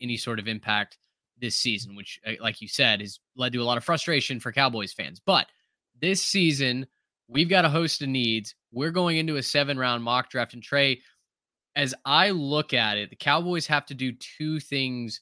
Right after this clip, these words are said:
early on. One, they need to address the offensive line. We talked about that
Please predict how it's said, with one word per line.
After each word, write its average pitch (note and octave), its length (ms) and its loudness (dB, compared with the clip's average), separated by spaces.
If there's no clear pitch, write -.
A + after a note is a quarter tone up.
early B2+ 320 0
on. G2 320 -6
One, C3 280 0
they C#3+ 120 0
need B2+ 300 -2
to D#3 100 -2
address C#3+ 360 -2
the C3+ 120 -4
offensive A#2 520 -6
line. C3 300 0
We C3 100 -8
talked B2+ 320 -4
about A#2+ 300 -2
that A#2 300 0